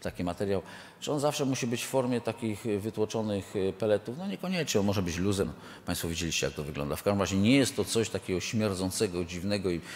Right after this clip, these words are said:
mało się to kojarzy z jakimiś takimi obieżynami z ziemniaku, a bardziej się kojarzy z szarym, jednorodnym materiałem, przynajmniej taki do porządnych spalarni idzie i do cementowni. Proszę państwa, spójrzmy na klasyczny dla chemików, y, w tak zwany diagram Van Kravelena,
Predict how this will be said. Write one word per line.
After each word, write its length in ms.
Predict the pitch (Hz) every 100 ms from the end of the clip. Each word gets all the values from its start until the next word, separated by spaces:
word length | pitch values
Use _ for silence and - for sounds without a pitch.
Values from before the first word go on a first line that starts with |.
| -
mało 220 | 90 113
się 140 | 107 101
to 120 | 90
kojarzy 420 | - 95 101 98
z 40 | 87
jakimiś 340 | - 92 90
takimi 380 | 85 - 95 76
obieżynami 600 | 85 92 90 92 95 92
z 40 |
ziemniaku, 460 | 90 87 87 95 101
a 40 |
bardziej 260 | 82 87 85
się 80 | -
kojarzy 260 | 90 85
z 60 | 85
szarym, 340 | - 90 85 82 - -
jednorodnym 560 | 95 90 90 87 82 80
materiałem, 460 | 80 85 80 76
przynajmniej 280 | 78 73 76
taki 280 | 76 - 78 - - -
do 100 | 80
porządnych 420 | 80 82 82 71
spalarni 460 | - 78 71 78 80
idzie 140 | 73
i 60 | 69
do 100 | -
cementowni. 540 | - 65 69 64 - - - - - - - -
Proszę 80 |
państwa, 460 | 170 175 156 - - - 110
spójrzmy 360 | - 214 208 185
na 80 |
klasyczny 600 | 156 165 151 208 196 190
dla 160 | 151 135
chemików, 600 | - 156 151 - 143 123
y, 300 | 113 113 107 95
w 60 |
tak 140 | 110 107
zwany 260 | 123 117
diagram 360 | 107 131 127 113
Van 160 | 113
Kravelena, 640 | 110 110 101 98 90 110